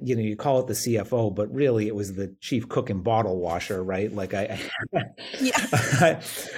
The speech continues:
Speaker 1: I remember my, uh, my dad showing up to the office one day, and I have all this mail, and I'm like, "Hey, do you, you know, before we go to lunch, do you mind if we hit the post office?" He's like, "Oh, so you're the mail boy. You're not actually the C F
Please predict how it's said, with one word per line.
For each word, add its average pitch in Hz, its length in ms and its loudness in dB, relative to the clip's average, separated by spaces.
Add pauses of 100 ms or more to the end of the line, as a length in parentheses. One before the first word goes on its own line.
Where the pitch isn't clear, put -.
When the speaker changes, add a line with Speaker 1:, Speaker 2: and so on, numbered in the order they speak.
Speaker 1:
I 156 80 6
remember 165 500 8
my, 139 320 6
uh, 117 400 6
my 135 220 6
dad 131 360 6
showing 127 320 6
up 127 140 2
to 139 100 0
the 113 140 4
office 127 400 4
one 120 220 2
day, 113 220 4
and 110 100 2
I 104 80 2
have 123 240 4
all 117 160 6
this 113 180 2
mail, 120 400 4
and 110 80 4
I'm 110 100 2
like, 110 160 0
"Hey, 220 180 6
do 131 100 -2
you, 139 80 -2
you 131 100 2
know, 123 80 4
before 120 240 2
we 139 80 4
go 135 80 6
to 127 60 4
lunch, 123 240 0
do - 60 -4
you 113 40 0
mind 117 160 4
if 117 80 0
we 117 80 0
hit 123 140 0
the 107 40 -6
post 143 360 2
office?" 98 280 0
He's 104 160 -4
like, 101 180 -2
"Oh, - 120 2
so 117 160 0
you're 110 80 2
the 104 80 0
mail 185 240 4
boy. 85 380 0
You're 117 120 -2
not 151 200 4
actually 104 260 0
the 87 100 -2
C 98 200 0
F 85 120 -2